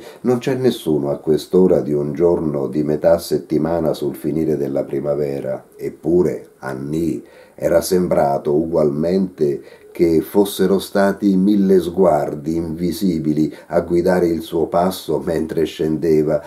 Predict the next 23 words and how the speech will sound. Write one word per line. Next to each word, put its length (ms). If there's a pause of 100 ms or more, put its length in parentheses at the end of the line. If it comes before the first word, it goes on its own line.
(140)
suggerendogli 960
la 140
giusta 380
angolazione 880
da 160
cui 320
orientare 640
lo 140
sguardo 880
e 100
la 160
giusta 440
direzione 760
dove 240
spingere 800
il 180
passo. 800 (1120)
C'è 80
una 160
rampa 520
posticcia 800
che 160
sale, 680